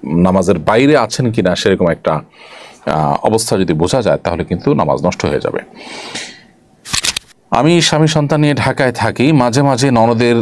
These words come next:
ননদ, ননদদের ফোন করি, কিন্তু তারা ধরেন না বা নিজেরা কোনোদিন কলও করেন না। তো অভিযোগ করেন আমি নাকি তাদের খোঁজ নেই না,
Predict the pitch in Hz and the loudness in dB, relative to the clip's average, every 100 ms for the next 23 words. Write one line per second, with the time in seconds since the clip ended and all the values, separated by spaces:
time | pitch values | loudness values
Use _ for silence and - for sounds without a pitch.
0 | 113 117 107 113 139 135 127 - - 101 | 0 2 4 4 2 -2 -8 -6 2 4
1 | 107 131 147 143 160 156 120 90 73 - | 4 2 0 2 2 0 -2 0 -2 -4
2 | - - _ - - _ 160 156 151 117 | -8 -20 _ -20 -20 _ 0 0 2 0
3 | 90 78 92 104 95 82 85 120 - - | 0 -2 0 2 2 2 2 0 -4 -6
4 | 123 101 80 82 - _ _ - 101 107 | 0 2 2 0 -4 _ _ 2 2 4
5 | 120 143 151 110 95 87 82 - 104 101 | 2 2 2 0 0 0 -4 2 2 2
6 | 95 71 64 - - _ _ - - - | 0 -2 -4 -8 -10 _ _ -20 -20 -20
7 | _ 160 139 135 151 160 127 113 113 - | _ 4 4 4 2 2 2 2 0 0
8 | 95 104 95 95 87 85 78 - - 123 | 2 2 0 0 0 0 -2 -4 -2 -2
9 | 113 95 85 151 151 185 | -2 -2 0 0 0 -2